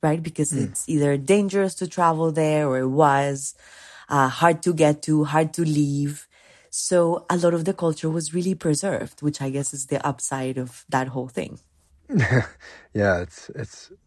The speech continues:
Speaker 2: it's super interesting. Well, through all of this regionality and this diversity, you also write that there are, you know, three foods that kind of unite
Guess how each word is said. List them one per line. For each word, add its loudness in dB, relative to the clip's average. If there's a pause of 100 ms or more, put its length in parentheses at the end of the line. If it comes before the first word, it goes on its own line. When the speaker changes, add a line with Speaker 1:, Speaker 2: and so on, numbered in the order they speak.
(280)
Speaker 2:
it's -8
super -8
interesting. -8 (800)
Well, 8
through 6
all 8
of -2
this 4
regionality 0
and -2
this -6
diversity, -2 (140)
you 4
also 2
write 0
that -6
there 2
are, -4 (540)
you 0
know, 0
three 8
foods 6
that -4
kind 2
of -4
unite 0